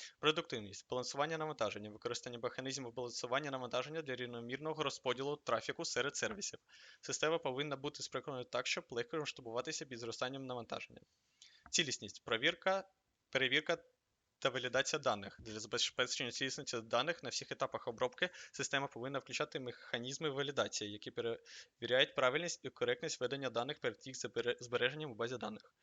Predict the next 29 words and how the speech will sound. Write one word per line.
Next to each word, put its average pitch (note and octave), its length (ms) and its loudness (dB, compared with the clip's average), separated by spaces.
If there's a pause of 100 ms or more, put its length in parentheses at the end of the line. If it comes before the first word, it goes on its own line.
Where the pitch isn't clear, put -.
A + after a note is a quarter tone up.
(520)
Всі - 160 2
критичні D3+ 420 -2
операції, B2 440 2
що - 180 0
включають C3+ 500 0
зміни C3 240 -2
даних, A#2 300 0
замовлення, B2+ 520 -2
платежі, C3 480 -6
зміни C3 260 -6
статусу, - 520 -4 (120)
повинні C#3 320 2
виконуватись C#3+ 680 -2
у C#3 80 -4
рамках B2+ 380 2
транзакцій, C3+ 540 -2
щоб - 260 -2
у C3 60 -2
разі C3 300 4 (300)
помилки C3 440 0
або B2+ 220 2
збою B2 280 0
система C3 460 -2
могла B2 340 4
повернутися B2 540 -4
до C3 120 -4
попереднього C3 480 0
стану, G2+ 360 6
забезпечуючи B2 680 0